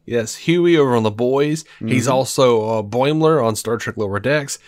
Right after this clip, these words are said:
Speaker 1: He does a
Speaker 2: Mm-hmm.
Speaker 1: fantastic job in both. He's got a lot of range. He can do both. Um, and I'm interested to see him playing Superman. And, uh, the
Speaker 2: I've seen him
Speaker 1: person
Speaker 2: on The Boys. I haven't heard his voice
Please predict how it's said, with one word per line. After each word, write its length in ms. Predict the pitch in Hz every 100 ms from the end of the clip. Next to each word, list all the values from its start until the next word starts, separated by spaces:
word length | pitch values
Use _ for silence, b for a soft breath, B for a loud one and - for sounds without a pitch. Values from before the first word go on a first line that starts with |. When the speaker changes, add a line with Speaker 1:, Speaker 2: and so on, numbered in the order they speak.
| B
Speaker 1:
He 200 | 92 92
does 120 | 117
a 40 |
Speaker 2:
Mm-hmm. 80 | 107
Speaker 1:
fantastic 560 | 104 101 127 127 131 110
job 260 | 117 101 98
in 120 | 98
both. 400 | 110 147 165 160 B B B B
He's 200 | 113 113
got 140 | 113 117
a 40 |
lot 160 | 107 107
of 120 | 95
range. 380 | 113 143 165 139
He 60 |
can 120 | 113 101
do 160 | 139 156
both. 480 | 131 135 143 - _ b b b b
Um, 640 | 110 110 107 104 104 101 101 _ - -
and 320 | 117 113 110 101
I'm 420 | 98 107 110 107
interested 360 | 117 - 127 123
to 60 |
see 260 | 117 143 139
him 320 | 131 135 131
playing 540 | 117 135 139 139 139 120
Superman. 680 | - 151 143 143 143 135 b b b b b
And, 400 | - 131 127 113 117
uh, 460 | 110 107 95 76 - _ _
the 140 | 110
Speaker 2:
I've 100 | 123
seen 200 | 120 185
him 60 | 214
Speaker 1:
person 300 | 156 170 127
Speaker 2:
on 20 |
The 120 | 131 143
Boys. 120 | 139
I 80 | 110
haven't 200 | 123 113
heard 160 | 123
his 120 | 113 101
voice 400 | 107 110 104